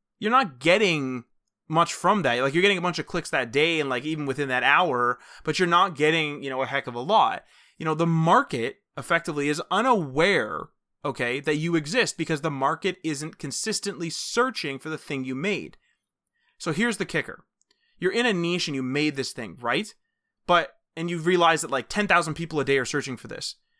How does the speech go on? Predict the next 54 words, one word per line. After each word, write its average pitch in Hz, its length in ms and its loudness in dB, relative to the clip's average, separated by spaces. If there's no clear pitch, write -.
But 180 160 2
there's 202 140 2
a 180 60 2
lot, 165 360 2
a - 60 -8
hell - 340 2
of 233 60 0
a 202 60 -2
lot 202 180 4
more 175 140 0
people 160 460 -6
a 143 80 -4
day 147 220 4
using 127 340 -2
Google 127 320 -4
or 120 80 -4
using 123 280 -6
the 120 60 -6
search 156 240 -2
engine 127 220 -6
that 123 100 -8
you 131 160 -6
researched, 123 520 -8
right? 110 260 -4
There's 143 100 -6
a 131 60 -4
lot 160 240 4
of 156 60 -6
people 147 180 -6
using 131 320 -8
the 143 80 -6
search 143 240 -4
engine, 123 280 -6
even 180 160 -2
if 160 80 0
it's 156 100 -2
Bing 139 320 -2
or 123 80 -6
something, 113 340 -6
right? 120 220 -2
There's 143 100 -6
a 131 60 -6
lot 143 240 4
of 139 60 -8
people 135 200 -10
using 120 360 -8
all 151 120 2
these 143 200 0
different 135 240 -6
search 135 200 -4
engines, 110 380 -10
right? 117 220 -2
And 151 180 -2
so 151 300 4